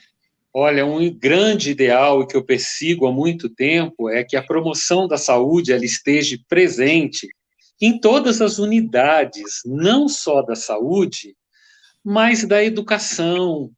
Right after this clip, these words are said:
né, de outras áreas. Então, é, estar presente em unidades de saúde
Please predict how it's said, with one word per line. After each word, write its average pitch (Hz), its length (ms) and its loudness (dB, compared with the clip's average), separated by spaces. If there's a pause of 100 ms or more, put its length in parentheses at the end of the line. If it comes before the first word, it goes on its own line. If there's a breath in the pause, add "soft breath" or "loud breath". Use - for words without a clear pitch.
(160)
né, 143 380 -2
de 131 180 -2
outras 196 460 0
áreas. 127 500 2
Então, 190 380 0
é, 190 240 0
estar 220 340 -2
presente 202 500 0
em 185 40 0
unidades 135 560 0
de 113 140 -16
saúde 127 680 -2